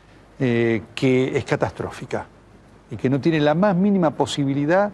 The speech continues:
de adecuarse a la evolución climatológica de lo que tiene Buenos Aires, que debería ser un tema de estudio profundo.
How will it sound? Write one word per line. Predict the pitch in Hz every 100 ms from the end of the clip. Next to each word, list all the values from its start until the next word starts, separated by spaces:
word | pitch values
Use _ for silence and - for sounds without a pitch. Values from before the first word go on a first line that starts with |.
| - - - -
de | 127 143
adecuarse | 143 143 202 202 - 208 214 - - - - - -
a | 143
la | 156
evolución | 147 147 143 - 160 165 156
climatológica | 139 120 117 127 202 202 151 131
de | 113
lo | 110
que | 117
tiene | 131
Buenos | 127 131 214
Aires, | 190
que | 143
debería | 139 151 143
ser | 170
un | 147
tema | 170 156 131
de | 123
estudio | - - 185 190 170
profundo. | - 135 117 - - 76 -